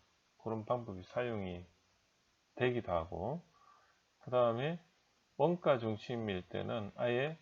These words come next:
원가를 다 더하-, 더해서 거기 마진을 합-, 어, 더해서 가격을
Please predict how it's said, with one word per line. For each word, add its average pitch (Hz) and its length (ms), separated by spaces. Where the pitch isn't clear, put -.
원가를 120 760
다 90 240
더하-, 98 400
더해서 92 600
거기 113 260
마진을 110 680
합-, - 260
어, 98 300
더해서 107 580
가격을 107 720